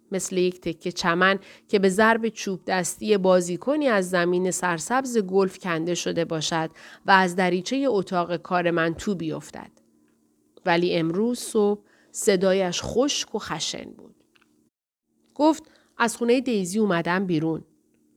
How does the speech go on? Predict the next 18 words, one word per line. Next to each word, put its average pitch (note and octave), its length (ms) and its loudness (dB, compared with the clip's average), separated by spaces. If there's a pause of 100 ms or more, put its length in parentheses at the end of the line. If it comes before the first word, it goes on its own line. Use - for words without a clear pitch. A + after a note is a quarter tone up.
(140)
حالا B3+ 260 6
در C4 200 4
همستدم G3+ 840 -2 (540)
و - 40 6
امروز G#3 360 4
بعد F3 240 2
از E3 160 0
ظهر G3 240 0
می‌رم G3+ 300 2
به F#3+ 60 -4
ساوثمپتون." E3 920 -6 (2500)
احتمالاً C4 720 2
ترک C4+ 360 -2
خانهٔ G#3 400 2
دیزی F3+ 440 0
کار G#3+ 280 0
عاقلانه‌ای F3 800 0
بود، D3+ 360 -12